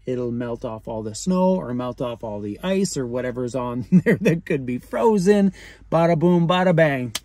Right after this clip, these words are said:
Back up with the internet. Uh, so yeah, we don't gotta really worry about that with Starlink, which is kinda cool.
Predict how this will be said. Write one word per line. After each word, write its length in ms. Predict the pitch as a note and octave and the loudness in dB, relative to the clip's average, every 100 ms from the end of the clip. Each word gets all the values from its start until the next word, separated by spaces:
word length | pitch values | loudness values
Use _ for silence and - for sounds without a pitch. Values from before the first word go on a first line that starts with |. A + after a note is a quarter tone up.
| _ - - _ _ - - | _ -12 -12 _ _ -14 -8
Back 260 | C#3 C#3 - | -6 -4 -2
up 160 | D3+ | -2
with 120 | D#3 C#3+ | -2 -2
the 60 | |
internet. 340 | C#3 A2+ A2 - - - - - | -2 -2 -8 -14 -20 -20 -20 -12
Uh, 280 | - A2 G2+ D3+ D#3 | -8 -6 -8 -10 -10
so 140 | - | -4
yeah, 200 | B2+ A2+ - - | -2 -2 -10 -4
we 100 | C#3 | -2
don't 120 | C3+ | -2
gotta 180 | B2+ C3 | -2 -2
really 220 | B2+ C3 | 0 -2
worry 180 | A#2 A#2 | -2 -4
about 220 | A2 G#2 | -4 -6
that 120 | G#2 | -8
with 100 | G#2+ | -8
Starlink, 360 | - A#2 A2+ - | -8 -8 -8 -10
which 160 | - | -12
is 160 | - - - | -14 -16 -14
kinda 220 | A#2+ A2 | -14 -14
cool. 220 | - D#2+ | -14 -18